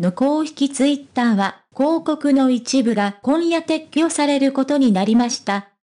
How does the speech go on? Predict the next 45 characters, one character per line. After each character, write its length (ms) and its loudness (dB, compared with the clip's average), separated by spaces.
と 280 -6
異 160 0
例 180 2
の 160 2
コ 180 -2
メ 180 2
ン 100 0
ト 160 0
を 80 0
発 180 -6
表 220 2
し 60 -12
た。 260 -8
五 140 2
人 340 2
の 100 2
姿 540 -2
を 240 -2
写 220 -4
真 340 0
に 100 0
収 180 -2
め 160 4
る 160 2
べ 140 -2
く、 400 -2
熱 220 0
心 360 0
な 120 2
フ 80 -2
ァ 160 0
ン 40 6
ら 160 0
が 260 -6
殺 340 -4
到 220 0
し 100 -8
て 120 -2
し 160 0
ま 140 4
っ 100 -6
た 140 -2
よ 200 2
う 60 0
だ。 300 -6